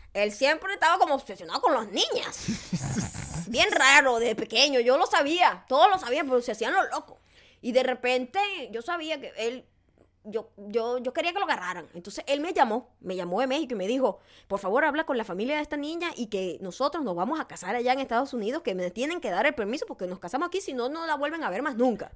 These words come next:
Speaker 2: Pero bueno.
Speaker 1: Ya ellos tenían una relación amorosa ya.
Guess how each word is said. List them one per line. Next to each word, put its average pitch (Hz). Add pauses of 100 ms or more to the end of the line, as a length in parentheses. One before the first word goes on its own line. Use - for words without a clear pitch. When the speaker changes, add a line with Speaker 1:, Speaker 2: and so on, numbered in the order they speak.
Speaker 2:
Pero 120
bueno. 151 (140)
Speaker 1:
Ya 180
ellos 370
tenían 302
una 370
relación 302
amorosa 302
ya. 233